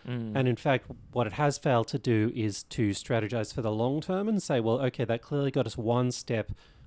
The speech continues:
Speaker 2: closer to where we wanna be. So n-, w-, there's gonna be another, you know, twenty or thirty steps
Speaker 1: Yeah.
Speaker 2: before we're there." But,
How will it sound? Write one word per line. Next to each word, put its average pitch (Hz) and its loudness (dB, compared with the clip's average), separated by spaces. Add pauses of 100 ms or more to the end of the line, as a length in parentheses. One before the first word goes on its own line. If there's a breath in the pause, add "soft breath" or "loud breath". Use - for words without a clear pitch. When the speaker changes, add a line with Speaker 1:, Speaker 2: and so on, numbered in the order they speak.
(120)
Speaker 2:
closer 143 6
to 143 2
where 117 2
we 110 4
wanna 101 2
be. 123 -2 (460 soft breath)
So - 0
n-, 113 4
w-, 117 0
there's 120 2
gonna 139 2
be 131 2
another, 110 2
you 113 0
know, 101 2
twenty 107 0
or 101 0
thirty 98 -4
steps - -2
Speaker 1:
Yeah. 123 -6
Speaker 2:
before 104 -2
we're 104 -2 (220)
there." 175 -2 (760 loud breath)
But, 160 4